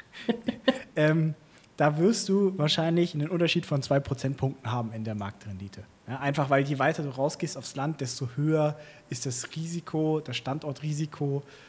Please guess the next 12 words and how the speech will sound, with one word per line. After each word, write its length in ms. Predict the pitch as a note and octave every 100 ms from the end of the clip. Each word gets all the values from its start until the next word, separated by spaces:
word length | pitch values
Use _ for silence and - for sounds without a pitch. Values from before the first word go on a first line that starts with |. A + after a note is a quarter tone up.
| - _
und, 460 | C#3 C3 C3 B2+ -
ähm, 300 | C3+ B2+ B2 B2
entsprechend, 720 | B2 - B2 B2+ B2+ A#2 - -
äh, 260 | A2+ A2+ A2+
wird 260 | B2 B2 A#2+
die 160 | A#2+ A#2 -
Grundverzinsung 1300 | - C3 D3+ D3+ - - B2+ - C#3 C3+ B2 A2+ A2+ - - - - -
im 120 | A#2+
Markt 380 | A2+ A2 - - - A2+
höher 200 | G2+ G#2
sein, 280 | F#2+ G2+ B2
ne? 140 | B2+